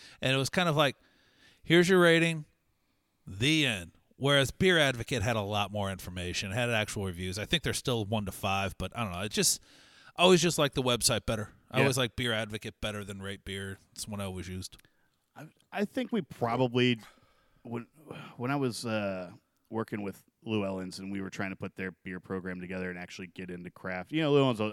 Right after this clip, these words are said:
Speaker 2: always had kind of a, they always wanted to carry craft stuff, but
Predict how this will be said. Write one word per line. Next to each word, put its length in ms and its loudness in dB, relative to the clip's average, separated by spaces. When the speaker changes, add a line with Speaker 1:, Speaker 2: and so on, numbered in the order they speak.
Speaker 2:
always 240 -2
had 240 -8
kind 140 -8
of 100 -14
a, 60 -12
they 140 2
always 360 4
wanted 240 -2
to 60 -4
carry 300 -6
craft 340 -6
stuff, 300 -8
but 160 -8